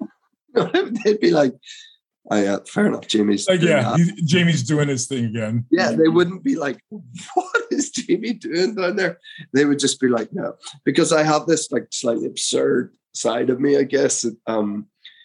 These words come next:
Speaker 2: To
Speaker 1: that
Speaker 2: climb a
Speaker 1: people
Speaker 2: tree? <laughs>
Speaker 1: Well, yeah, I don't think I can climb, um, or that <laughs> fast, or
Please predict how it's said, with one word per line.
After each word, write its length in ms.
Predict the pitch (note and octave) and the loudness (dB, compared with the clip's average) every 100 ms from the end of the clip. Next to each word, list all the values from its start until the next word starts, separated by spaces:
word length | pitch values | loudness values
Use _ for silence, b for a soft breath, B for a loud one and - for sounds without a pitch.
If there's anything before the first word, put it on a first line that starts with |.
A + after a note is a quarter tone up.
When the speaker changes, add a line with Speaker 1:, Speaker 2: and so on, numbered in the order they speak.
| B | B
Speaker 2:
To 60 | E3 | -2
Speaker 1:
that 40 | |
Speaker 2:
climb 260 | D#3+ D#3+ B2+ | 2 4 4
a 60 | |
Speaker 1:
people 100 | A#2+ | 2
Speaker 2:
tree? 360 | C#3 C#3+ E3 E3+ _ _ _ | 2 2 2 0 _ _ _
<laughs> 260 | F3+ - C4 | -2 2 4
Speaker 1:
Well, 300 | A3+ A3 G3+ - _ | 4 4 0 -6 _
yeah, 180 | G3 G3+ | 2 4
I 60 | |
don't 160 | A#3+ - | 4 2
think 140 | E4+ | 2
I 80 | - | 0
can 60 | - _ - | -2 _ -4
climb, 220 | C#3+ D3+ - _ _ _ - | -2 -2 -10 _ _ _ 0
um, 420 | A#2 A#2 A2 - _ _ _ _ | 0 0 -8 -16 _ _ _ _
or 200 | - D3+ | 0 2
that 200 | C#3+ C3 | 2 -2
<laughs> 80 | - | -2
fast, 500 | B2+ - A#3+ - - _ | -4 -2 -2 -2 -8 _
or 400 | D#3 D#3+ C#3+ - | 2 4 4 0